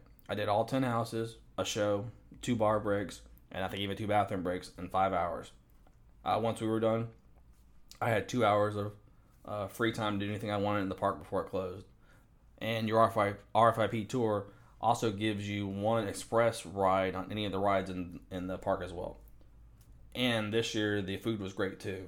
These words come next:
So you get a little bit of food before you go, some free water, guided tour, head of the head of everything. I just think it's the way to go. I know there's people that do it other ways,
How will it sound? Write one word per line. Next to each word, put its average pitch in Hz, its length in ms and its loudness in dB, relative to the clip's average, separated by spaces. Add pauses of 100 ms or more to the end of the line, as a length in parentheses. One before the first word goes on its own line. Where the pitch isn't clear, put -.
So 95 360 -10
you 98 200 -10
get 98 300 -8 (140)
a - 20 -4
little 107 160 0
bit 101 120 0
of 95 100 -2
food 113 240 0
before 107 260 -2
you 107 100 -2
go, 120 440 2 (320)
some 98 180 -8
free 101 180 0
water, 120 580 4 (680)
guided 101 380 4
tour, 127 380 0 (880)
head 110 240 4
of 107 200 2
the 101 100 0
head 110 140 2
of 107 120 0
everything. 120 500 0 (460)
I 113 220 2
just 104 140 -2
think 104 140 -2
it's - 80 -8
the 101 80 -6
way 95 120 2
to 87 100 -8
go. 80 240 -6 (140)
I 95 120 -2
know 107 260 2
there's 104 160 0
people 104 300 -4
that 98 160 0
do 101 140 -2
it 95 60 -2
other 107 180 2
ways, 113 380 2